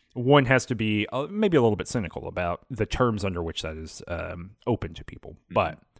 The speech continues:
Speaker 1: not to belabor the point, but I just wanted to make sure that, that, that kind of, uh, the, the flag of citation was planted here.
Speaker 2: Mm-hmm.
Speaker 1: Um, the, but you were talking about World of Warcraft, sorry.
Speaker 2: Oh, I just, I wanted to bring it up because this is Game Studies Study Buddies, and if we want to see the points where Saylor is, like, connecting this explicitly
Speaker 1: Mm-hmm.
Speaker 2: to games culture,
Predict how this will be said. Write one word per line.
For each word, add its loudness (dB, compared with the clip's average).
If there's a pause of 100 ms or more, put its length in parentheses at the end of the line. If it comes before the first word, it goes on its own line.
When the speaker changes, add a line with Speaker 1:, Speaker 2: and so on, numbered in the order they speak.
(180)
Speaker 1:
not 4
to 0
belabor -2
the -14
point, -10
but 4
I 4
just -2
wanted 0
to -4
make -6
sure -6
that, -8 (360)
that, -6
that -12
kind -10
of, -14
uh, -14 (100)
the, -10 (120)
the -4
flag 0
of -8
citation -10
was -10
planted -10
here. -14
Speaker 2:
Mm-hmm. -16 (520)
Speaker 1:
Um, -2 (140)
the, 0
but 0
you -4
were -2
talking -4
about -6
World -4
of -6
Warcraft, -10
sorry. -10
Speaker 2:
Oh, 2
I 6
just, -4
I 4
wanted 2
to -8
bring 0
it -2
up 0
because -4
this -10
is -10
Game -4
Studies -6
Study -2
Buddies, -6
and -4
if -8
we -2
want -2
to -8
see -6
the -6
points -8
where -8
Saylor -4
is, -8
like, -6
connecting -2
this -4
explicitly -6
Speaker 1:
Mm-hmm. -8
Speaker 2:
to -12
games -4
culture, -6